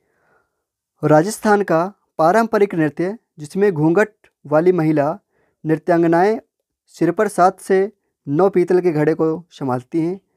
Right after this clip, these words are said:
कहलाता है। चलिए क्वेश्चन नंबर चौदह का आंसर दीजिए। बहुत ही वीआईपी क्वेश्चन, आपके एनसीईआरटी से लिया गया है क्वेश्चन को। क्वेश्चन नंबर चौदह का ऑप्शन नंबर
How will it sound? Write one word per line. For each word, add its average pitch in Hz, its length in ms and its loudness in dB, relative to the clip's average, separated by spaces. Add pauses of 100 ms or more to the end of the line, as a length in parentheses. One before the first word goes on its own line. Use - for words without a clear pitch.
(240)
कहलाता 123 400 -2
है। 120 240 -8 (460)
चलिए 127 220 -2
क्वेश्चन 139 320 -2
नंबर 175 180 0
चौदह 165 280 -2
का 160 100 0
आंसर 151 180 -4
दीजिए। 156 360 -4 (960)
बहुत 143 260 -2
ही 156 60 0
वीआईपी 139 340 -2
क्वेश्चन, 156 400 -10 (120)
आपके 139 260 -10
एनसीईआरटी 151 440 -4
से 156 100 -6
लिया 151 160 0
गया 147 100 -2
है 147 60 -4
क्वेश्चन 151 300 -8
को। 151 140 -10 (1200)
क्वेश्चन 190 360 0
नंबर 180 380 0 (400)
चौदह 165 340 2
का 175 160 -2
ऑप्शन 151 240 -4
नंबर 160 220 -2